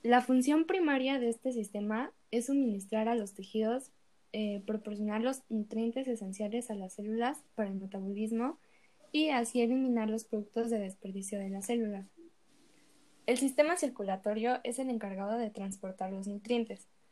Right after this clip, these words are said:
a todas las células del cuerpo y además lleva las sustancias de desecho como el dióxido de carbono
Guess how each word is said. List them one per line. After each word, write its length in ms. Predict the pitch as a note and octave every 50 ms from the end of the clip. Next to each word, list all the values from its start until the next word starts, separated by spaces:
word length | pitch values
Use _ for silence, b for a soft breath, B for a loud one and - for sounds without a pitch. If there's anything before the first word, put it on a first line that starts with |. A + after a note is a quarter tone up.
| _ _ _ -
a 100 | G#3 G#3+
todas 200 | - A3+ B3+ C4+
las 160 | B3 G#3+ G#3+
células 400 | - G#3+ G3+ A3 A3 G#3+ G3+ G3
del 140 | F#3+ F3+ F#3
cuerpo 400 | - - G#3 G3+ - - F3 F3+ - _ - - - - -
y 140 | - A3+ A#3
además 520 | G#3+ G#3 G3+ G3+ G#3 G#3 G#3+ A#3 C4 B3+
lleva 220 | A#3+ A#3 A#3 A#3 A#3+
las 160 | A#3 A3 A3
sustancias 560 | F#3+ F#3 - - G3 G#3 G#3 - A3+ A3+ A3
de 100 | G#3+ F#3+
desecho 600 | F#3 F3 F#3 - G#3+ G#3+ G#3+ - A#3 A#3 B3 B3
como 440 | - - G3+ G3 F#3 F3+ F#3 F3+ F3 -
el 160 | - F#3+ F#3+
dióxido 360 | F#3+ G3 G3 - - G#3 G3+
de 140 | G3 F#3 E3+
carbono 680 | - - F#3+ F3+ G3 A3+ A#3+ B3 A#3+ A#3 A#3+ C4+ C4